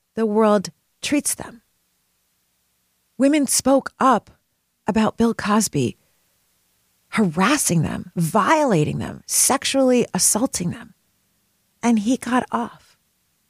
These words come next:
He got off from his charges. And so,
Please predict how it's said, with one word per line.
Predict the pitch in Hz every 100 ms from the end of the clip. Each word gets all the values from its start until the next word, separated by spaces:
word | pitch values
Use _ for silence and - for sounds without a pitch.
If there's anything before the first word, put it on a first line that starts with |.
| _ _ _ _
He | - 226 - _
got | - 202 220 - -
off | 208 180 -
from | 165 160
his | 160
charges. | - 156 151 151 - _ _ _ _ _ _ _ _ _ _ _ -
And | 247 226
so, | 269 277 -